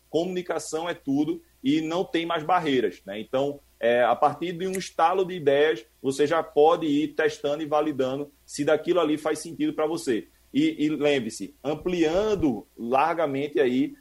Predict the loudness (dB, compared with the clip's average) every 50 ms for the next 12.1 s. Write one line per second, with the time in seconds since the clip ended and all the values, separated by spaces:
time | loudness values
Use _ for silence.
0 | _ _ _ -4 0 2 2 4 4 4 4 4 4 4 2 2 2 0 0 -2
1 | -2 -2 0 0 0 0 0 0 -2 -4 -6 -6 -8 -6 -4 -4 -6 -4 -4 -6
2 | -8 -2 2 2 2 2 2 -2 -4 -2 -2 -4 -4 -2 -2 -2 -2 -2 2 2
3 | 4 4 4 2 2 0 -8 _ _ _ _ -8 0 0 0 0 0 -6 -4 -2
4 | 2 2 2 2 4 4 2 4 4 2 2 2 2 0 0 0 0 0 0 0
5 | -2 -4 -8 -12 -20 -20 -4 -2 0 0 0 0 0 0 0 0 0 0 0 0
6 | 0 0 0 -2 -2 -2 0 0 2 2 2 2 4 4 4 4 2 0 2 4
7 | 4 4 2 0 0 2 2 2 4 2 0 -2 0 -2 -4 -6 -4 -4 -4 -4
8 | -6 _ _ _ _ -8 -4 -4 -4 -2 0 0 2 2 2 2 0 0 -2 -6
9 | -6 -4 -2 -2 -2 -2 -2 0 2 2 2 0 -4 -12 _ _ -8 -4 0 2
10 | 2 2 0 -2 -8 -4 -2 0 2 2 4 2 2 0 0 -2 -4 -2 -2 -2
11 | -4 -4 -4 -4 -4 -6 -4 -4 -6 -6 -4 -2 -2 0 0 -2 -4 -8 -12 -14
12 | -16 -20